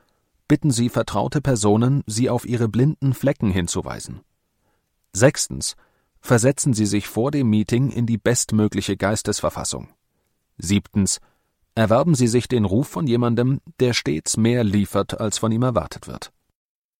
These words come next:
Weil Michael sich gut vorbereitet hatte, bibberte er nicht und explodierte auch nicht.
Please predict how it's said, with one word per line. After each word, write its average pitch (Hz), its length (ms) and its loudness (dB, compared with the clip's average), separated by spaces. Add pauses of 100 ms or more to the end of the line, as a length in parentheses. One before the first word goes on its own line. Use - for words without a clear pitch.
(1040)
Weil 139 260 4
Michael 170 360 0
sich 139 240 -4
gut 127 200 -2
vorbereitet 92 600 2
hatte, 135 420 0
bibberte 156 340 4
er 110 180 4
nicht 113 320 0
und 98 220 -6
explodierte 104 680 0
auch 82 160 -6
nicht. - 320 -14